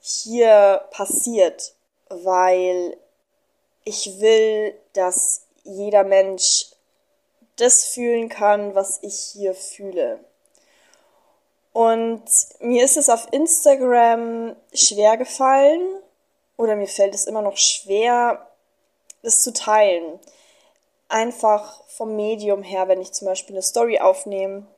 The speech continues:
die Zeit ist ja da begrenzt, man hatte nur eine Minute zum Reden zum Beispiel. Und es war für mich immer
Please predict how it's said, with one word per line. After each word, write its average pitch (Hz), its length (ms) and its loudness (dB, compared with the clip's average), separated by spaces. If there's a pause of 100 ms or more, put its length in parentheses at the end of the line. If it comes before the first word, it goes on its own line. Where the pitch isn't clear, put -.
(760)
die 208 80 -16
Zeit 185 240 0
ist 185 120 -4
ja 196 100 2
da 190 100 0
begrenzt, 202 560 -4
man 190 140 -8
hatte 202 160 -8
nur 185 180 -10
eine 196 180 -6
Minute 208 400 -10
zum 202 160 -6
Reden 202 500 -6 (340)
zum 214 180 -8
Beispiel. 202 580 2 (580)
Und 208 520 2 (1400)
es 220 180 0
war 247 160 2
für 247 100 -6
mich 220 260 -2
immer 202 380 2